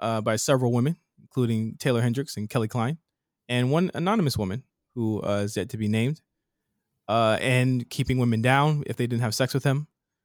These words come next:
uh, threatening women, all of that, all of the above. This isn't cool for many reasons, and I think it wasn't cool that no journalists really called it out and still haven't really called it out, and to this day, haven't said much about it,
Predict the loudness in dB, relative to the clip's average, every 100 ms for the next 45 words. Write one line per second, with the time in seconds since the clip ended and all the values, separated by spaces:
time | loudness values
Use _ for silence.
0 | _ -4 0 0 0 0 0 -2 -6 _
1 | _ _ _ _ _ 2 4 4 2 2
2 | 0 2 2 4 2 0 -10 _ _ _
3 | _ _ _ _ _ _ _ _ _ _
4 | _ _ _ 2 4 4 4 4 6 4
5 | -2 -2 4 6 6 6 4 2 -6 -10
6 | -14 _ 2 4 4 4 6 6 4 2
7 | 2 4 4 4 2 0 -2 4 6 4
8 | 4 4 4 2 2 2 4 2 4 4
9 | 2 -2 -6 -4 0 4 4 4 2 0
10 | 2 2 2 4 2 0 _ _ _ _
11 | _ _ 0 4 4 4 2 2 4 4
12 | 4 4 0 0 2 2 2 2 2 2
13 | 4 4 4 0